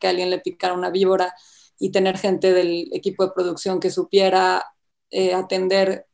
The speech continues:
en términos médicos los, las primeras alarmas para poder llegar a una clínica cercana, como de ese tipo de cuidados que hay que tener, eh, y responsabilidad a la hora de trabajar en la selva.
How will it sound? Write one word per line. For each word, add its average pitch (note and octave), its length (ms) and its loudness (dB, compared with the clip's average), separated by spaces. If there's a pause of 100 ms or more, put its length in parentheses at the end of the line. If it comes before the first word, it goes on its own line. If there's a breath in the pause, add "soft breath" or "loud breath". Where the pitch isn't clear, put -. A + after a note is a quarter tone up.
en F#3 160 -2
términos F#3 400 0
médicos F#3 480 2
los, F3+ 260 -4
las F#3 280 0
primeras F#3+ 380 0
alarmas F#3 680 -2 (340)
para F#3+ 220 2
poder F#3 280 4
llegar F#3 280 4
a F#3 100 2
una F3+ 260 -2
clínica F3+ 560 -2
cercana, F#3+ 720 -2 (540 soft breath)
como G3 180 0
de G3 60 4
ese A3+ 140 4
tipo A3 240 4
de G3+ 160 6
cuidados G3 400 4
que F#3+ 100 -2
hay F#3 100 0
que F#3+ 120 0
tener, F#3 640 -4
eh, F3+ 680 -6 (460)
y G3+ 100 2
responsabilidad F#3+ 1040 2
a F#3+ 40 2
la F#3 100 2
hora F#3+ 120 2
de F#3 60 2
trabajar F#3 380 0
en F#3+ 80 0
la F3 80 -2
selva. G#3 460 2